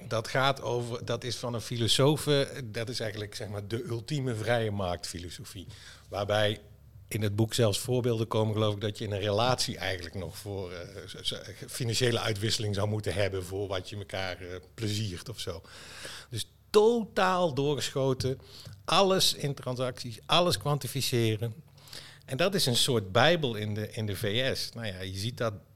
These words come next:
dat land, ja, nou ja, ik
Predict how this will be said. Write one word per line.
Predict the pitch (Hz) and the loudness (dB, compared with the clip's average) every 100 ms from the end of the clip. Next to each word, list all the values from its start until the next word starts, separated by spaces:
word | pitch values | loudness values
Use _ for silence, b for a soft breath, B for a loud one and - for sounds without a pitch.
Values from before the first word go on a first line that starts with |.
| - - | -12 -2
dat | 101 101 | -2 2
land, | 117 117 104 - - - - - b b b b b b - | 6 6 6 0 -8 -14 -20 -20 b b b b b b -14
ja, | - 80 76 - 98 | -4 -4 -4 -10 -6
nou | 95 | -2
ja, | 92 - | -2 -4
ik | 98 | -10